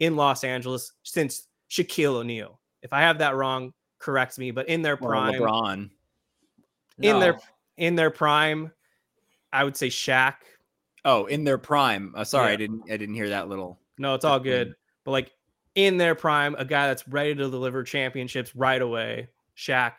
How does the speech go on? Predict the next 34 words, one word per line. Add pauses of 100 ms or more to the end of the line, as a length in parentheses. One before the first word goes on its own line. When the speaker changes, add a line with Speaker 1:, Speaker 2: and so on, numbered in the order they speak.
Speaker 1:
now
Ohtani. (120)
That's
how
I
feel
personally. (500)
If
you (120)
wanna
correct
me
in
the
chat, (220)
go
for
it. (480)
But (520)
my
biggest
takeaways
was,
one, (540)
there
were
some
pictures,
and
you
could
see
his,
like,